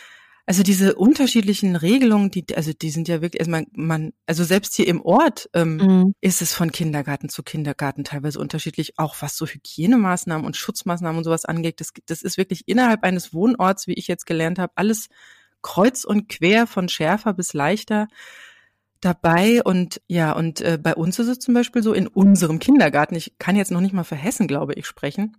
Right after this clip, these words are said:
Speaker 1: dass jetzt durch die Öffnung, bei uns war das jetzt am zweiten Juni, also wir haben heute den,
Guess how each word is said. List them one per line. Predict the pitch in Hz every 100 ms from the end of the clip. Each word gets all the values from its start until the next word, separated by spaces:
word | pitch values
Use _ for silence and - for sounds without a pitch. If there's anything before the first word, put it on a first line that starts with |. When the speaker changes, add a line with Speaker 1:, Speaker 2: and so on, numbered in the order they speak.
| -
Speaker 1:
dass | 180 -
jetzt | 180 -
durch | 175 -
die | 160
Öffnung, | 185 - 247 247
bei | 208
uns | 175 196 -
war |
das | 180 180
jetzt | 170 -
am | 160 156
zweiten | - 151 160 160 160 165
Juni, | 160 156 175 202 262 302 381 392
also | - 180 180
wir | 190
haben | 196 220 208
heute | 202 202 208
den, | 196 _ 175 180 180 190 190